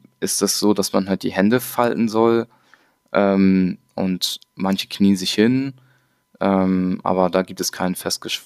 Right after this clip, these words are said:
vorgeschriebene, ähm, Art und Weise des Betens. Es ist halt eher eine innere Einstellung, die man halt verfolgen sollte. Also, dass man sozusagen versucht halt,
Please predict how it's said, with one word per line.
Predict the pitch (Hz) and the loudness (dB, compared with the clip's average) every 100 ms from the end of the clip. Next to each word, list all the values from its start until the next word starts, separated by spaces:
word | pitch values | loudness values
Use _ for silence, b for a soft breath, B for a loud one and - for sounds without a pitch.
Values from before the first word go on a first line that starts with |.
| _ | _
vorgeschriebene, | - - 92 95 - 95 90 87 87 87 _ _ _ _ - | -8 -2 -2 -4 -6 -4 -4 -4 -4 -8 _ _ _ _ -20
ähm, | - - | -8 -4
Art | 95 | -2
und | 95 92 | -2 -2
Weise | 92 90 | -2 -2
des | - - | -6 0
Betens. | 101 104 110 - | 0 2 -2 -4
Es | - | -6
ist | - - | -8 -10
halt | 95 - | -14 -8
eher | - 95 | -2 0
eine | 95 98 | 0 0
innere | 104 98 - | -2 -6 -8
Einstellung, | 98 110 - 113 113 113 | -6 -6 -6 -6 -6 -8
die | 113 | -10
man | 107 | -12
halt | 110 | -14
verfolgen | - - 104 98 | -16 -4 -2 -2
sollte. | 98 98 98 101 98 B B B B B B B | -2 -2 -2 -8 -10 B B B B B B B
Also, | 90 92 90 90 87 - _ _ | -4 -2 -2 -2 -4 -10 _ _
dass | 92 - | -12 -8
man | 92 | -8
sozusagen | 92 - 92 87 | -6 -8 -8 -6
versucht | - 90 95 - - | -4 -2 -4 -8 -4
halt, | 92 87 | -4 -4